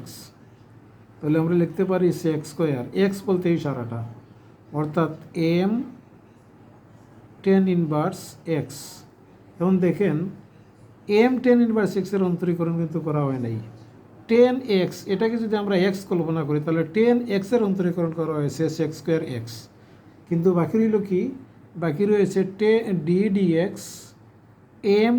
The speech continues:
tan inverse x, এটা কিন্তু বাকি রয়েছে। এটার অন্তরীকরণ আমরা পরের লাইনে করি। আশা করি এটা বুঝতে পেরেছেন। আমি আবারও বলতেছি, টেন এক্স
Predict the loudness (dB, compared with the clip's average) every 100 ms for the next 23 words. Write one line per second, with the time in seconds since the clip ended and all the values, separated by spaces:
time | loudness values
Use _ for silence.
0 | 2 2 2 0 0 -4 -4 -10 -6 -4
1 | -2 0 -2 -2 -2 0 -2 -4 -8 -6
2 | -2 -2 0 -2 -2 -2 -2 -2 -2 0
3 | 0 -2 -4 -8 -8 -12 -20 -20 -20 -20
4 | -20 -20 -20 -20 -20 -20 -20 -20 -20 -20
5 | -20 -20 -18 -8 -2 0 2 2 2 0
6 | 0 -2 -6 -2 -2 0 -2 -4 -4 -2
7 | -2 0 0 0 -2 -4 -6 -4 -6 -8
8 | -14 -20 -20 -20 0 4 4 4 -4 -12
9 | -20 -20 -20 -20 -20 _ _ -14 -4 -2
10 | -2